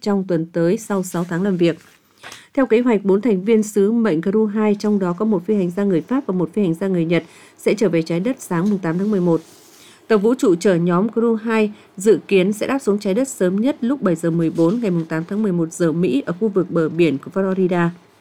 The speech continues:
Nhóm phi hành gia Crew hai trở thành những người đầu tiên thử nghiệm trồng ớt trên trạm vũ trụ quốc tế và nếm thử quả ớt thu hoạch với món bánh tacos. Bên cạnh đó, họ cũng đã thực hiện nhiều chuyến đi bộ ngoài không gian. Đặc biệt, lần đầu tiên họ được đón các vị khách tại trạm vũ trụ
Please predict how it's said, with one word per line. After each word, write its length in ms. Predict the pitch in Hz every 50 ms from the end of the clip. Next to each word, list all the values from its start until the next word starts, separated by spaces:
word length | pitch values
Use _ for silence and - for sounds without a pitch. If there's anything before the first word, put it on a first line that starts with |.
| _ _ _ _ _ _ _ _ _ _ _ _ _ -
Nhóm 160 | 226 226 240
phi 120 | 294 277
hành 220 | 262 240 202 196 190
gia 240 | 190 - 240 240
Crew 280 | 240 - 240 233 247 240
hai 320 | 226 220 233 233 226 226 220 - - _ -
trở 100 | - 214
thành 180 | 208 214 196
những 120 | 190 208 247
người 120 | 254 202
đầu 200 | 175 190 185 175
tiên 220 | 175 180 226 220 214
thử 120 | 214 196
nghiệm 260 | 165 165 175 - -
trồng 240 | - - 196 165 147
ớt 160 | - - 277 269
trên 140 | - 233
trạm 140 | 208 202 156
vũ 120 | 170 185 -
trụ 140 | - - - -
quốc 120 | 254 254 -
tế 200 | 202 185 180 226
và 140 | 220 208 190
nếm 220 | 185 180 175 208
thử 180 | - 247 196 160 -
quả 120 | 175 170
ớt 220 | 151 - - 240 262 262
thu 140 | - 208 202
hoạch 180 | 202 180 170 175 - - - - - _
với 340 | - 185 180 190 175 185 220
món 400 | 233 220 202 180 180 208 214 202
bánh 180 | 185 180 160 180 180 - -
tacos. 360 | 196 180 180 - 202 240 247 - - _ _ _ _ _ _ _ _ _ - - - -
Bên 140 | - - -
cạnh 160 | - 170 208
đó, 160 | 208 190 202 214
họ 100 | 262 208
cũng 200 | 196 196 208 190
đã 80 | 202 226
thực 160 | - 208 180
hiện 260 | 185 202 180 - 190
nhiều 180 | 190 196 185 175
chuyến 180 | 175 190 180
đi 120 | 208 240 233
bộ 220 | 208 214 147 151 175
ngoài 120 | 180 170
không 220 | 170 220 220 214 202
gian. 300 | 202 214 214 208 196 185 185 - - _ _ _ _ -
Đặc 120 | - 208
biệt, 120 | 202 208 202
lần 160 | 202 190 196
đầu 120 | 202 190 185 -
tiên 200 | 240 247 233 226
họ 140 | 220 208
được 160 | 160 175 165 -
đón 180 | 175 170 185
các 140 | 196 262 -
vị 120 | 320 - - -
khách 180 | 254 285 285
tại 100 | - 180
trạm 220 | 165 - 202 170 170
vũ 100 | 180 190
trụ 140 | - 196